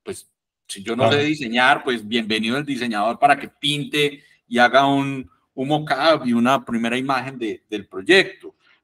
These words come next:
Speaker 1: Eh, si yo solamente sé redactar, porque, pues, soy, no sé, voy a decir cualquier cosa, un comunicador o un periodista, pues, buenísimo que venga y que haga parte del equipo, pues, porque habrá que escribir algo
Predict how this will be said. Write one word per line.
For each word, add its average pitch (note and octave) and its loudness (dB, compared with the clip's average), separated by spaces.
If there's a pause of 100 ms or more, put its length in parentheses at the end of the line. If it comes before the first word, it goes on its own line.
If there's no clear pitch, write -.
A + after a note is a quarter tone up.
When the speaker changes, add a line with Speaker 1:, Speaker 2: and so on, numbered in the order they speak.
(120)
Speaker 1:
Eh, A#2 0 (140)
si - -6
yo C3+ 0
solamente D#3 2
sé D#3 0
redactar, C3+ 2
porque, C3 -6 (240)
pues, G#2+ -6
soy, A#2+ -2
no C3 -12
sé, - -4 (140)
voy A#2 -6
a C3 0
decir A#2 -4
cualquier E3 -6
cosa, A#2 -2
un B2 -2
comunicador B2+ 2
o A2 2
un G#2 -4
periodista, A2+ 2 (300)
pues, B2 2
buenísimo B2 2
que B2 -2
venga B2 2
y D#3 -2
que C#3+ -2
haga B2 2
parte C#3+ 2
del D3 0
equipo, C#3 -4
pues, B2+ -4
porque - -8
habrá G#2+ 2
que - -6
escribir D3+ 2
algo F3 4